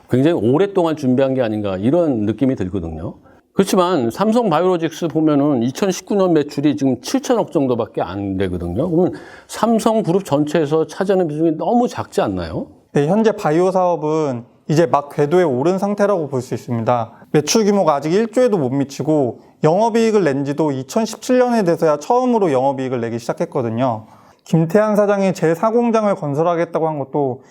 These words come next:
Speaker 2: 현재는 성과를 내는 것보다 투자에 집중해야 될 때라고 판단한 것으로 보입니다. 하지만 삼성 바이오로직스의 시가총액은 현재 오십사 조 원으로 그 성장성이 엄청날 것이라고 기대를 받고 있습니다.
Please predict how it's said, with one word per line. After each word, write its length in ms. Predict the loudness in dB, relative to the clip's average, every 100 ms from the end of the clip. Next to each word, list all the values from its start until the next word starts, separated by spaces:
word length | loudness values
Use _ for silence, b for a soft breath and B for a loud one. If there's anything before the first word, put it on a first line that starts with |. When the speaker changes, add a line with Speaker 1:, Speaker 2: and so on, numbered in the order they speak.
| B
Speaker 2:
현재는 400 | -2 2 2 2
성과를 480 | 0 0 2 2 2
내는 240 | 0 0 -2
것보다 540 | -2 0 2 0 -4 B B
투자에 340 | -2 2 2
집중해야 540 | 0 -6 -2 0 2 2
될 180 | 0 0
때라고 380 | 0 0 0
판단한 460 | -4 -2 0 0 -2
것으로 320 | -4 -2 -4
보입니다. 560 | -4 -6 -2 -2 -2 -8 _ _ -2
하지만 280 | 0 2 2
삼성 340 | 2 2 2
바이오로직스의 760 | 2 2 2 2 -2 0 0 0
시가총액은 840 | 0 -2 0 0 2 2 0 -4 -10 -2
현재 260 | 2 4
오십사 560 | 2 0 -2 -2 0 2
조 140 | 2
원으로 640 | 2 0 0 0 -2 -8 B B B B B -2
그 160 | 0
성장성이 640 | 2 2 2 2 0 2 2
엄청날 540 | 2 0 0 0 0
것이라고 420 | 0 0 0 0
기대를 380 | -2 0 0 0
받고 300 | -4 -8 -6
있습니다. 520 | -6 -4 -4 -4 -8